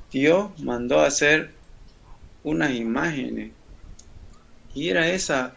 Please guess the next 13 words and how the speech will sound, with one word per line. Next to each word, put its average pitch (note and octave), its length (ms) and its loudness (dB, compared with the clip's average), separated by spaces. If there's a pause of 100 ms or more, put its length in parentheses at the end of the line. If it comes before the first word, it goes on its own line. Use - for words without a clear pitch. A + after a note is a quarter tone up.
(460)
esa, D#3 400 0 (340)
es, D#3+ 240 -2
en C3+ 240 0
esa C#3+ 460 2
arca E3 300 2
de B2 140 6
la, A#2 400 -2 (1200)
en C3 80 -4
esa C#3+ 320 -2
arca E3 200 -4
de C3+ 100 2
la B2 100 -2
alianza, D#3+ 640 -2